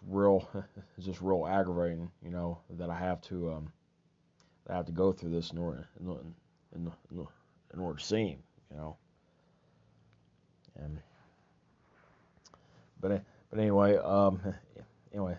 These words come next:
like I said, the, uh, the visit was pretty good. Um, you know, you know, we, uh, got to, got to talk, got to talk about a few things. Um,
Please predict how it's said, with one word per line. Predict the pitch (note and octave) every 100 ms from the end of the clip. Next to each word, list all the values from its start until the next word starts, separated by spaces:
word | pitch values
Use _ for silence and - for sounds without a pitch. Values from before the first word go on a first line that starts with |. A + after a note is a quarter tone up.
| -
like | G2+ G2
I |
said, | - A2 G#2 F#2
the, | F#2+ F#2+
uh, | F2+ E2+ - _ _ _ _ - - E2+
the | F#2
visit | G2 F2
was | E2+
pretty | - F#2
good. | F2+ F#2+ G2+ F#2
Um, | F#2 F#2 F2+ F2 - _ _ _ -
you |
know, | F2 E2+ _ _ -
you | F#2
know, |
we, | F2 F2
uh, |
got | D#2+ F#2+ F2
to, | D2 _ _ _ _ _
got | G#2 F#2+
to | G2
talk, | G#2+ - -
got | F#2+ F#2+ -
to |
talk | G#2+ F#2+
about | F#2+ F#2
a | E2+
few | G2
things. | F2+ G2 G2 G2+ G2
Um, | F#2+ F#2 F2+